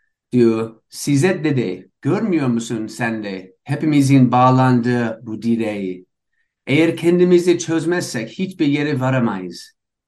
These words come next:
Hepimiz çekersek düşecek ve daha fazla sürmeyecek. Kuşkusuz düşecek, düşecek, düşecek. Artık çürümüş olmalı.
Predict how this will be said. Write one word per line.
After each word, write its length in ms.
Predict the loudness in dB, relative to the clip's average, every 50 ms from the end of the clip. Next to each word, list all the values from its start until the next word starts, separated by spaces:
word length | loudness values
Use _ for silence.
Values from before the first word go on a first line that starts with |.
| _
Hepimiz 460 | -6 -2 2 4 4 6 4 4 2
çekersek 640 | -2 -4 -2 2 2 2 2 0 -4 -6 -6 -6 -4
düşecek 680 | -4 -4 -2 -2 -2 -2 -2 -2 -4 -4 -8 -12 _ _ _ _ _
ve 140 | -10 -8 -6
daha 220 | -4 -4 -4 -4 -4
fazla 420 | -4 -4 -4 -2 -2 -4 -6 -8
sürmeyecek. 840 | -8 -8 -6 -4 -4 -2 -4 -4 -6 -10 -12 -12 -14 -14 -14 -18 _ _ _ _ _ _ _ _ _ _ -6
Kuşkusuz 720 | -2 -2 -2 -2 0 0 -2 0 2 2 2 2 2 0
düşecek, 560 | 0 0 0 0 0 2 0 0 -2 -2 -4
düşecek, 540 | -4 -4 -2 -4 -4 -4 -4 -4 -4 -4 -6
düşecek. 640 | -6 -6 -6 -8 -8 -8 -8 -8 -8 -10 -14 _ _ _
Artık 480 | 0 2 2 0 -2 -4 -6 -8 -8 -8
çürümüş 560 | -6 -4 0 2 4 6 6 4 2 0 -6
olmalı. 640 | -8 -6 -6 -4 -4 -6 -8 -8 -10 -12 -14 -18